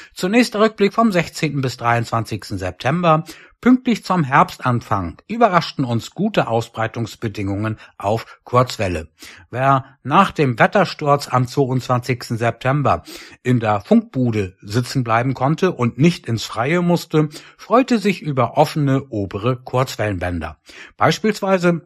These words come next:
konnte man auf allen oberen Bändern Stationen aus Japan und Fernost arbeiten, als es dort noch tiefe Nacht war. Nordamerikanische Stationen erschienen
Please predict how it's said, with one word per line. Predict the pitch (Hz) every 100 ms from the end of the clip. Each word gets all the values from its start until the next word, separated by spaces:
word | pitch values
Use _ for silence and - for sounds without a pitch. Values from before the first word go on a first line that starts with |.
| _
konnte | 180 208 214
man | 170 160
auf | - 120 -
allen | - 190 214 -
oberen | 165 165 147 139
Bändern | 110 117 113 113 - -
Stationen | - 214 - 135 131 131 123
aus | 110 110 -
Japan | 92 104 - 101 101
und | - 101 101
Fernost | - 104 104 131 - -
arbeiten, | 104 98 98 110 165 170 - - -
als | 226 240
es | -
dort | 131 110 -
noch | 113 113 - _
tiefe | - 87 - 123
Nacht | 135 - -
war. | 82 80 _ _ - - _
Nordamerikanische | 139 202 170 151 139 139 120 123 113 -
Stationen | - 131 123 131 131 160 190 214
erschienen | 220 - 202 196 185 170